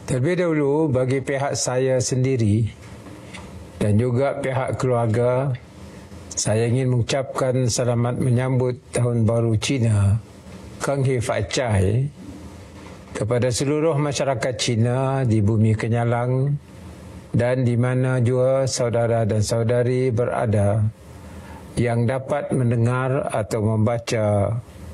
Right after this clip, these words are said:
ucapan saya ini. Dear friends, twenty twenty-four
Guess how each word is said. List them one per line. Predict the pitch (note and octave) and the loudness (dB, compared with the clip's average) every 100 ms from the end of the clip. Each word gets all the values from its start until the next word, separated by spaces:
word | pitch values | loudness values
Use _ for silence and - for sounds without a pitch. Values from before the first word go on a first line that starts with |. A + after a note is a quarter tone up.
| - - | -8 0
ucapan | G#2 - A#2+ - A#2+ G2+ F#2+ | 2 2 -2 -2 0 2 2
saya | F2+ G2+ F#2+ F2 | 2 0 2 4
ini. | F#2 E2+ - - - - - - - - - _ - - - - - - - - A#2+ | 2 2 -6 -18 -18 -18 -18 -18 -20 -20 -20 _ -20 -16 -12 -8 -8 -8 -12 -2 0
Dear | C#3+ E3 E3+ | 2 2 0
friends, | - C#3 C#3 D#3 B2 - - - - A#2 | 0 0 0 0 -2 -4 -6 -4 -4 -2
twenty | D3 D3 C3 D#3 | -2 -2 0 -2
twenty-four | D3 D#3 D3 D3+ D3 F#2+ D#2 F#2 | -2 -2 -2 -2 -2 -2 0 -2